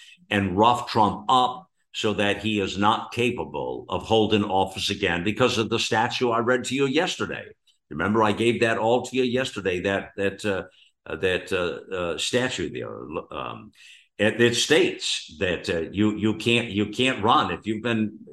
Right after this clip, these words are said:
held, you know, it would be a fight, it would be a battle, but it's U S Code Title eighteen, Section two zero seven one, that states, "Whoever having the custody of any such records,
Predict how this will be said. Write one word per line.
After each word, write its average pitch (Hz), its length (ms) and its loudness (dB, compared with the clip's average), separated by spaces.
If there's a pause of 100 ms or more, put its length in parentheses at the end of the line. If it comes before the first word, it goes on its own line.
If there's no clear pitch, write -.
held, 113 360 2
you 113 160 0
know, 87 100 -2
it 117 140 4
would 170 160 6
be 208 100 8
a 190 60 4
fight, 233 280 4
it 117 60 2
would 120 140 2
be 135 100 0
a 127 60 4
battle, 131 380 2
but 110 180 -2
it's - 160 -10
U 170 180 2
S 123 140 0
Code 107 480 2
Title 110 440 -2
eighteen, 110 680 -2 (220)
Section 113 440 0
two 123 160 0
zero 98 220 4
seven 92 340 -2
one, 80 440 0 (260)
that 87 140 -2
states, 117 340 0
"Whoever 113 260 2
having 104 260 0
the 92 80 -8
custody 95 460 -4
of 90 80 -2
any 110 140 0
such 101 320 -2
records, 95 640 -2